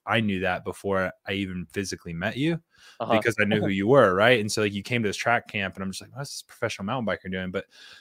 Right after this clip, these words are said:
Speaker 1: you know, so how does, how does, like, you know, how did the thing happen with Specialized? Was it just, like, somebody reached out to you and was like, "Yo, we're gonna start this team, we're gonna start this project, and it's gonna be gravel, and, you know,
Speaker 2: Uh-huh.
Speaker 1: hopefully you get into this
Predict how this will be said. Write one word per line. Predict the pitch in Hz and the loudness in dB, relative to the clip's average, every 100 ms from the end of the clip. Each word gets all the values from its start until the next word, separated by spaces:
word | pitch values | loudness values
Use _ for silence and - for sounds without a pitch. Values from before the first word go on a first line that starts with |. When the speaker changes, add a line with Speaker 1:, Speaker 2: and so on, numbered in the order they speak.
| _ | _
Speaker 1:
you | - | 0
know, | 120 110 | 2 2
so | - 131 117 | 6 6 6
how | - - 160 | 4 8 8
does, | 185 151 - - _ _ _ | 8 6 0 -6 _ _ _
how | - - 147 | -4 2 4
does, | 175 147 - | 4 2 0
like, | 127 117 101 - - _ _ _ | 4 4 4 -2 -18 _ _ _
you | - 120 | -4 0
know, | 104 | 2
how | - | 6
did | 147 147 | 6 4
the | |
thing | 127 139 | 2 2
happen | 120 113 117 113 | 2 2 2 0
with | 101 | -2
Specialized? | - - 110 - 98 92 90 - 98 | -2 -2 0 0 0 0 -4 -8 -4
Was | 104 98 | -4 -2
it | 95 | -4
just, | 98 - | -4 -4
like, | 104 | -6
somebody | 98 87 | -6 -6
reached | 85 85 | -6 0
out | 143 147 151 | 2 4 2
to | 175 | 4
you | 170 | 4
and | 156 | 4
was | 117 98 | 0 -2
like, | 85 - | -4 0
"Yo, | 123 | 2
we're | 110 101 | 2 0
gonna | 101 | -4
start | - 104 | -2 -2
this | 95 87 | -2 -8
team, | - 113 | -6 -4
we're | 123 | -4
gonna | 98 | -6
start | - 98 | -6 -6
this | 92 85 | -6 -8
project, | - 101 117 131 117 | -2 0 2 0 -2
and | 95 | -8
it's | 85 | -6
gonna | 98 | -6
be | 90 | -6
gravel, | 85 90 104 127 131 | -4 -2 -2 0 -2
and, | 101 85 85 _ _ _ _ - 110 | -2 -6 -10 _ _ _ _ -10 -2
you | 120 | 0
know, | 95 | 2
Speaker 2:
Uh-huh. | |
Speaker 1:
hopefully | 101 123 - 117 107 | 6 4 4 2 4
you | 104 | 2
get | 101 104 | 4 4
into | 101 101 98 104 | 4 2 -2 -2
this | 95 - - - | -2 -2 -4 -6